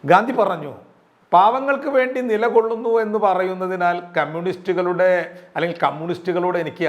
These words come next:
ആദരവൊക്കെയുണ്ട്. എന്നാൽ അവരുടെ വർഗസമര സിദ്ധാന്തം അക്രമമാണ്. അവർക്ക് എപ്പോഴും ഒരു ശത്രുവുണ്ട്. എന്നാൽ ശത്രു എന്ന പദം തന്നെ എൻ്റെ നിഘണ്ടുവിൽ ഇല്ല.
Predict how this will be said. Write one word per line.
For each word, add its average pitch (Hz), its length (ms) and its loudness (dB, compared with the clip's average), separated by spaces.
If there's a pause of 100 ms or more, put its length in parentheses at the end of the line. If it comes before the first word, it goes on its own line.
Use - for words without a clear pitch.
(160)
ആദരവൊക്കെയുണ്ട്. 139 760 -4 (640)
എന്നാൽ 147 340 0 (560)
അവരുടെ 143 360 -2
വർഗസമര 139 760 -4
സിദ്ധാന്തം 120 560 -6 (260)
അക്രമമാണ്. 113 680 -8 (720)
അവർക്ക് 254 360 2 (100)
എപ്പോഴും 247 560 2
ഒരു 214 180 0
ശത്രുവുണ്ട്. 180 720 -2 (800)
എന്നാൽ 143 240 -2 (100)
ശത്രു 214 480 0 (100)
എന്ന 196 140 -6 (200)
പദം 165 280 -4 (100)
തന്നെ 151 220 -2 (460)
എൻ്റെ 143 300 -4
നിഘണ്ടുവിൽ 123 520 -4 (280)
ഇല്ല. 90 200 -16